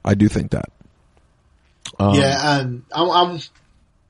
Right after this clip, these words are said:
Speaker 2: you hit every nail on the head on that one. I'm very with, much with you on Morrow. Uh, uh, some days I, I like the over the top, and some days I don't. And maybe that's a me problem, <laughs> honestly.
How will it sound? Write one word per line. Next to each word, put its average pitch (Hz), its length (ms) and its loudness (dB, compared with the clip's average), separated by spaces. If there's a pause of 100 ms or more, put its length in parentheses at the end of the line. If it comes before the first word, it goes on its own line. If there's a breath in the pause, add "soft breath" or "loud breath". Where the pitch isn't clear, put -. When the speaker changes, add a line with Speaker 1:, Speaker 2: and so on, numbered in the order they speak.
(260)
Speaker 2:
you 151 120 -2
hit 156 220 0
every 147 260 2
nail 143 280 0
on 135 80 -4
the 135 60 -4
head 135 160 -2
on 127 140 -4
that 127 180 -6
one. 131 100 -8
I'm 135 220 -8
very 135 360 -4
with, 131 200 -4 (140)
much 127 220 -4
with 131 160 -6
you 127 140 -2
on 120 120 -6
Morrow. 120 340 -2
Uh, 113 240 -10 (1040 soft breath)
uh, 131 360 -2
some 151 340 0
days 160 320 4
I, 139 160 0
I 143 240 0
like 147 300 0
the 165 80 0
over 160 260 4
the 165 100 4
top, 165 360 -2
and 139 80 -4
some 139 240 -2
days 139 200 -2
I 127 120 -2
don't. 123 220 -4
And 127 100 -6
maybe 190 200 2
that's 254 240 2
a 233 60 0
me 226 160 -2
problem, 131 600 -2 (120)
<laughs> - 120 -20
honestly. 127 520 -6